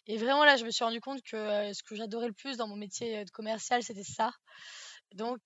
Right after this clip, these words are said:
il était peut-être temps que je me réoriente vers, euh, ben, un job qui soit un petit peu plus axé sur la formation, euh,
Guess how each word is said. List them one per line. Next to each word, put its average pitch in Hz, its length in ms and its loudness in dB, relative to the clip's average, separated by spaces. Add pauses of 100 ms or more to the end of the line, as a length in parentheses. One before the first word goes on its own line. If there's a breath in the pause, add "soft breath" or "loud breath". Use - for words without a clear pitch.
il 208 80 -6
était 208 180 -4
peut-être 202 260 -6
temps 262 360 8
que - 160 -6
je 202 80 -6
me 220 100 -4
réoriente 233 640 6
vers, 220 300 4
euh, 208 560 2
ben, 208 360 -2
un 202 80 -8
job 233 260 -2
qui - 120 -10
soit 214 160 -6
un 202 40 -6
petit - 160 -12
peu 208 100 -12
plus - 220 -12
axé 220 260 -8
sur 214 180 -6
la 214 120 -2
formation, 226 880 -8
euh, 196 180 -2